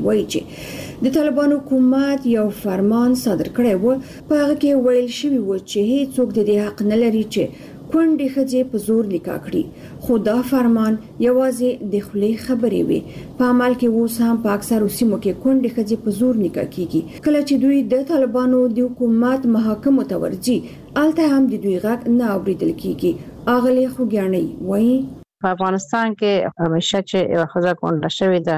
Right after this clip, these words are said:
Speaker 2: هغې ته د کور د میراث په توګه کتل کېږي. حتی دا چې که واده شوي نه وي، زموږ ستاسو ډېر ناوړه رواجونه لرو چې به یو څادر وړو، هغه د پیغلې سره یې اچو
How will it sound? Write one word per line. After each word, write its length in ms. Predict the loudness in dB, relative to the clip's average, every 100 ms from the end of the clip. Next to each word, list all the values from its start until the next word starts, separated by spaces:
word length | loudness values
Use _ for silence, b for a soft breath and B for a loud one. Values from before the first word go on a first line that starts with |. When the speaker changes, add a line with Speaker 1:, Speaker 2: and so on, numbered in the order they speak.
| -2
Speaker 2:
هغې 220 | -2 -2 -2
ته 60 | -4
د 80 | -4 0
کور 140 | 0 0
د 120 | 0
میراث 280 | 2 0 -2 -6 -4
په 80 | -2
توګه 220 | 0 0 -2 -4 -6
کتل 240 | -2 -2 0
کېږي. 340 | 0 0 0 0 0 -4
حتی 220 | -4 -4 -2
دا 80 | -2 -2
چې 80 | -4 0
که 60 | 0
واده 240 | 0 -2 -2
شوي 360 | 0 2 2 2
نه 60 | 2
وي، 140 | 2 0 -2
زموږ 300 | 0 0 0
ستاسو 300 | -2 -2 0 0 2
ډېر 120 | 0 0
ناوړه 280 | 0 0 2 2
رواجونه 380 | 0 0 0 2 2
لرو 200 | 2 -2 -2
چې 160 | -2 0 0 -2 -2
به 100 | 0 0 2
یو 100 | 0 0 -4 -10 -12 -4
څادر 340 | -2 0 0 0
وړو، 240 | 0 2 0 -2 -4 -2
هغه 180 | -2 -2
د 120 | -2 0
پیغلې 340 | 0 2 0 -2 -8 -4
سره 160 | 0 0
یې 60 | 0
اچو 220 | 0 0